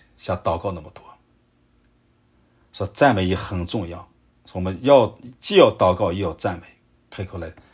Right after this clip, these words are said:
赞美神。这儿我们看到保罗和希拉又被抓起来，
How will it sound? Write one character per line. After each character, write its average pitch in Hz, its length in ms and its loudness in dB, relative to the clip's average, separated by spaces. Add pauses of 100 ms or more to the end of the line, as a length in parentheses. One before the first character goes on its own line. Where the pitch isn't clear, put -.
(360)
赞 98 200 -8
美 104 80 -18
神。 - 200 -8 (4000)
这 214 100 2
儿 220 60 6
我 202 60 8
们 160 100 -2
看 165 180 0
到 139 140 8 (280)
保 139 300 8
罗 139 220 4
和 139 180 -2
希 127 320 -2
拉 123 320 -4 (920)
又 196 220 6
被 113 220 6
抓 135 300 4
起 - 240 -6
来， 76 380 -8